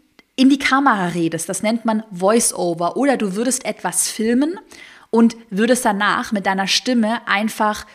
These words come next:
über das Video sprechen. Also würdest ein Voice-over als Tonspur nochmal drauf sprechen.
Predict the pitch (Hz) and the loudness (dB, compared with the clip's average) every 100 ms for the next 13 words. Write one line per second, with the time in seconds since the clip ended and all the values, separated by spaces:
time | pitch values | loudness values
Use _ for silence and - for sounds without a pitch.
0 | _ 220 208 196 190 202 220 214 185 - | _ 0 0 0 -2 0 0 0 0 -4
1 | - 185 180 185 170 175 175 190 - 175 | -4 -6 -6 -4 -4 -2 -4 -4 -4 -4
2 | 175 190 196 - 190 190 180 - - 214 | -2 -2 -2 -6 -4 -4 -4 -8 -6 -2
3 | 220 - - 180 175 - 180 170 175 165 | -2 -2 -4 -4 -4 -6 -6 -6 -4 -4
4 | 185 - - 170 160 151 | -2 -6 -6 -8 -8 -12